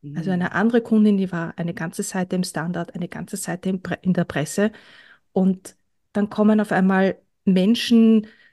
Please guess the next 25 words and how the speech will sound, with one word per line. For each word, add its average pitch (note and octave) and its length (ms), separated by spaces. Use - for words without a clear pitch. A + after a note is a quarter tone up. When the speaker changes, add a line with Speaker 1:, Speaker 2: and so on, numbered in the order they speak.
Speaker 1:
auf - 260
ihre G3 360
Newsletterliste, F#3+ 1200
in F#3+ 160
ihre F#3+ 300
Facebook-Gruppe F#3 1160
oder F#3 640
fragen F#3+ 480
direkt G#3 480
an G3+ 280
nach F#3+ 160
ihrem G3 280
Angebot, G#3+ 920
die G#3+ 60
vorher G#3+ 520
nicht A#3 680
auf G3+ 160
dem G#3+ 180
Radar G3 480
waren, F3 260
nicht A3 240
in G#3+ 200
ihrem G#3 240
Wirkungskreis F#3+ 760
waren. - 300